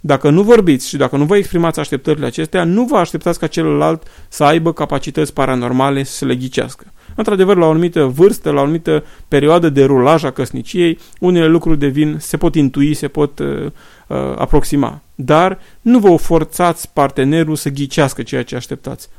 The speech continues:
Vorbiți, discutați, pentru că și latura sexuală a vieții noastre este foarte importantă și la fel de importantă cu celelalte laturi ale căsniciei,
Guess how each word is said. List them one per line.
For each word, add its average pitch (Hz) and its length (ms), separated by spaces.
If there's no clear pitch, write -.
Vorbiți, 160 560
discutați, 151 720
pentru 143 220
că 143 140
și 226 380
latura 156 360
sexuală 147 480
a 131 40
vieții 139 280
noastre 185 400
este 160 300
foarte 180 460
importantă 160 580
și - 140
la 131 100
fel 190 200
de 175 60
importantă 160 420
cu 151 80
celelalte 151 500
laturi 143 400
ale 139 200
căsniciei, 160 640